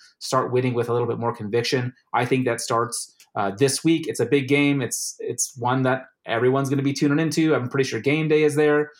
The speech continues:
I think Oklahoma puts on a show. I don't think Baylor's gonna be able to keep up. Uh, I think it might be close in the first half, and, and people might be wondering if, if O U is gonna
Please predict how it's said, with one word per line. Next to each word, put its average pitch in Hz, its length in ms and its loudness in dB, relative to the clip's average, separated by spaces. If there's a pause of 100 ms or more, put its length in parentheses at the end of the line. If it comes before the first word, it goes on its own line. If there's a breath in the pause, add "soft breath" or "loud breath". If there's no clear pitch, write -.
(220 soft breath)
I 135 220 4
think 131 260 0
Oklahoma 123 760 0 (240 loud breath)
puts 135 160 2
on 113 140 2
a 104 40 -2
show. 123 500 0 (180)
I 127 100 4
don't 127 120 2
think 117 180 -4
Baylor's 117 280 2
gonna 113 140 -2
be 113 120 0
able 110 140 0
to 101 100 -4
keep - 260 -6
up. 127 240 0 (500 soft breath)
Uh, 107 160 0
I 135 100 0
think 147 200 0
it 143 80 4
might 139 180 2
be 135 80 0
close 139 320 0
in 139 60 0
the 127 100 -2
first 135 240 0
half, 135 300 0
and, 120 180 -4
and 117 280 -6
people 127 220 -4
might 123 240 0 (360)
be 120 140 -4
wondering 123 420 0
if, 120 240 -6
if 127 120 -6
O 123 80 0
U 123 240 0
is 120 100 -2
gonna 117 400 -2